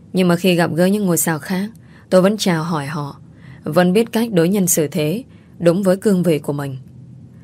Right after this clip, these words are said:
Mỗi lần gặp phốt như vậy, chân tay của tôi bắt đầu run rẩy.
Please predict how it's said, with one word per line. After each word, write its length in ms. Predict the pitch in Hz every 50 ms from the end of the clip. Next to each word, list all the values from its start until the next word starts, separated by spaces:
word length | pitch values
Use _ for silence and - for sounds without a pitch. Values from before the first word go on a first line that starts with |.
| - - - - - -
Mỗi 180 | - 180 180 196
lần 180 | 208 180 160
gặp 160 | 156 170 160 156
phốt 200 | - 240 269 233
như 120 | 208 175
vậy, 280 | 151 156 147 143 - - - - - - - - - -
chân 220 | - 190 175 170
tay 160 | - 175 170
của 120 | 165 160 151
tôi 220 | - 170 165 165
bắt 140 | 170 - -
đầu 200 | - 170 156 156
run 200 | 160 190 185 175
rẩy. 320 | 147 165 160 147 131 127